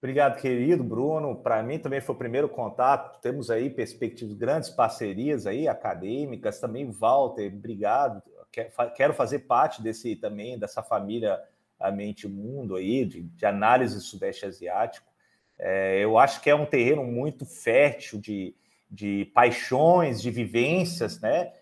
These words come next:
Existem muitos brasileiros que vivem lá, é, e eu até tenho até um, um, um, uma, um inveja, porque eu sei como é interessante lá. Eu gostaria, tá, eu, eu até falo pra minha esposa,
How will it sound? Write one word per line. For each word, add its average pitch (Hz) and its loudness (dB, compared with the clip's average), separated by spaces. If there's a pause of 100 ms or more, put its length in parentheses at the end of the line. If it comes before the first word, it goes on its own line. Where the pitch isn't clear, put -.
Existem 139 -4
muitos 170 -2
brasileiros 127 2
que 123 -4
vivem 117 -4
lá, 110 0 (280)
é, 101 2
e - 8
eu 160 12
até 175 10
tenho 190 4
até 170 6
um, 220 0
um, 165 -4
um, 139 -12
uma, 127 -6
um 113 -10 (440)
inveja, 143 6
porque 120 -2
eu 160 4
sei - 2
como 156 -2
é 156 0
interessante 120 -4
lá. 107 0 (200)
Eu 131 0
gostaria, 151 4 (240)
tá, 170 6
eu, 156 8
eu 156 6
até 170 6
falo 180 8
pra 180 4
minha 175 0
esposa, 160 2